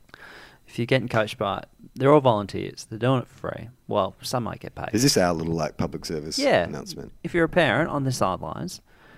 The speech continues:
Speaker 1: shut the fuck up.
Speaker 2: Mm.
Speaker 1: I put it nicely.
Speaker 2: But what
Speaker 1: Quiet-,
Speaker 2: if you're a passionate parent?
Speaker 1: quietly clap
Speaker 2: What if
Speaker 1: and
Speaker 2: you're,
Speaker 1: nod.
Speaker 2: what if you're passionate? Like,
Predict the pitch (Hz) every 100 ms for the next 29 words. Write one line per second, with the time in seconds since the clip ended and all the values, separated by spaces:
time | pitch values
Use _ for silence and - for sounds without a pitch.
0 | - - - - - - - 87 - -
1 | - - 85 82 160 165 98 85 - -
2 | 175 - - - - - _ _ _ _
3 | _ _ _ _ - 151 202 226 196 131
4 | 110 - - - - 185 196 147 135 123
5 | 143 185 160 127 110 98 214 - - 190
6 | 165 117 101 - - 85 104